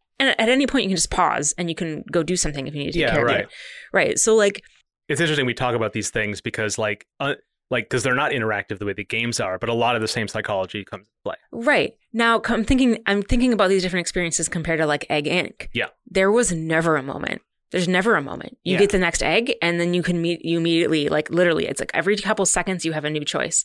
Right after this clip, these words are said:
Speaker 2: Yeah.
Speaker 3: Right.
Speaker 1: And that rhythm never lets up.
Speaker 2: Mm-hmm.
Speaker 3: Yes.
Speaker 1: Ever.
Speaker 3: Yes.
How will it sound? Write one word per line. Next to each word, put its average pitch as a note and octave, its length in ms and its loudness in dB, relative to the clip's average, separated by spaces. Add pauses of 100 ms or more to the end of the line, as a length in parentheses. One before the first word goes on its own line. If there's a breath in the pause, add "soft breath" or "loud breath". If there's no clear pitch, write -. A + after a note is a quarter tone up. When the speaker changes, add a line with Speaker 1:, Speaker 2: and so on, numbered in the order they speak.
Speaker 2:
Yeah. A#2 100 -4 (120)
Speaker 3:
Right. D#3 140 0
Speaker 1:
And F3+ 120 2
that F3+ 180 2
rhythm F#3+ 460 2
never D#3+ 240 2
lets C#3 260 -4
up. - 220 -6
Speaker 2:
Mm-hmm. C3 140 -4
Speaker 3:
Yes. A2 300 -6 (100)
Speaker 1:
Ever. C#3+ 380 -2
Speaker 3:
Yes. - 380 -8